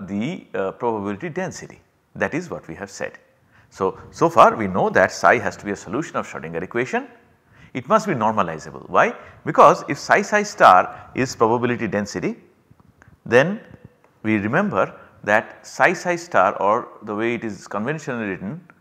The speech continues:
psi star psi d tau is the probability of finding,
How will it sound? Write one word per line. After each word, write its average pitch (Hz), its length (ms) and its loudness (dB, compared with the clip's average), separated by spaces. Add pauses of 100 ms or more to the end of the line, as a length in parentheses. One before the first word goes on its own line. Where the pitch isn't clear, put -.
(380)
psi 139 300 -2
star 170 280 -4
psi 135 340 -2
d 104 200 -6
tau 95 400 2 (1120)
is 165 300 -4
the 135 80 -8
probability 151 640 -2
of 165 100 -2
finding, 127 640 -6